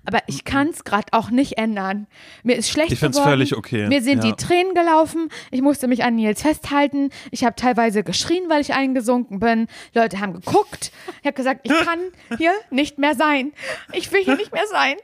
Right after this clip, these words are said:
Speaker 1: Und dann hab ich zu Nils irgendwann gesagt, da hat er gesagt, „Komm hier zur Boje.“ Ich so, „Ich hasse Bojen. Ich finde Bojen so eklig. Da sind Muscheln unten dran.“ Ich hasse mich, wie ich bin. Merkst du, wie ich grad bin, was ich für eine anstrengende,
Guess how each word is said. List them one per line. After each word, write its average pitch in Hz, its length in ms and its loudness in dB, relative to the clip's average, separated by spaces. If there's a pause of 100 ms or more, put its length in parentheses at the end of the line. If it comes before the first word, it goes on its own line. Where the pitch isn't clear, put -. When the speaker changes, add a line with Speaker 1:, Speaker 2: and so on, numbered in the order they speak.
(140)
Speaker 1:
Und 370 100 -6
dann 359 140 2
hab 370 80 2
ich 370 120 2
zu 330 100 -12
Nils 320 240 -2
irgendwann 294 340 0
gesagt, 269 340 0
da 277 60 0
hat 269 100 -2
er 269 100 0
gesagt, 277 220 0
„Komm 294 200 -2
hier 285 100 -2
zur 311 140 -4
Boje.“ 311 460 4
Ich - 160 -6
so, 226 100 -10
„Ich 349 160 -2
hasse 427 300 2 (100)
Bojen. 214 420 0
Ich 403 120 -2
finde 339 260 2
Bojen 339 400 -2
so 339 120 0
eklig. 330 380 -2
Da 339 140 2
sind 339 180 -4
Muscheln 359 300 2
unten 240 160 0
dran.“ 202 180 -2
Ich 214 160 -8
hasse 233 240 -2
mich, 208 220 -2
wie 175 80 -2
ich - 160 -6
bin. 226 200 2 (260)
Merkst 269 280 2
du, 269 80 0
wie 240 60 -4
ich - 120 -6
grad - 220 -2
bin, 262 260 4
was 220 200 -2
ich - 120 -4
für - 100 -4
eine 226 200 0
anstrengende, 247 480 0